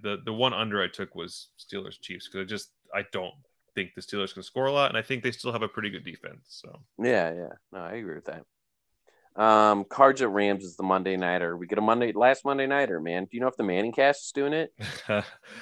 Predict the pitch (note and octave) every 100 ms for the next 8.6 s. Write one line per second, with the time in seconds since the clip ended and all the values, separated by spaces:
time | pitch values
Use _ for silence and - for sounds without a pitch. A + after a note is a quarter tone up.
0 | - - - - D#3 - G#3+ A#2+ A2 C#3
1 | - F#2 - B2+ C3 B2+ B2 A#2+ A#2 A2+
2 | A#2 A2+ - B2+ A2+ G#3 - - A#2+ G2+
3 | A2+ G2 F2 - F2 E2+ F2+ F#2 - F#2
4 | G2 F#2+ F#2 F#2+ D#3 E3 - F#3+ G3+ G#2
5 | G2+ - _ A#2+ B2+ - E3+ A#2 G2 G#2
6 | - F#2+ F2+ E2+ - _ _ _ F#2+ F#2
7 | F#2 F#2 - _ _ _ _ _ _ A2
8 | G#2+ G2+ G2+ - -